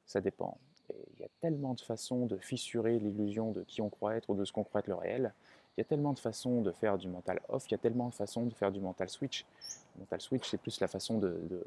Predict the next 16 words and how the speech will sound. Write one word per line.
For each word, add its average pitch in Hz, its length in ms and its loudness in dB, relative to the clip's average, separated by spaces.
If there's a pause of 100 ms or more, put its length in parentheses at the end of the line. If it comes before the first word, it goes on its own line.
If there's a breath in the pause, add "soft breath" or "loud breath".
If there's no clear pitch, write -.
(140)
de, 65 60 4
de, 55 180 -2
de - 460 -6
transformer, 110 540 2
c'est - 160 -2
nos 98 140 -2
croyances, 120 480 2
nos 113 80 -4
filtres - 280 0
de 98 40 4
perception, 117 580 0
nos 123 100 2
reprogrammations 95 600 0
mentales, - 300 -4
et - 60 -8
cetera. - 340 -12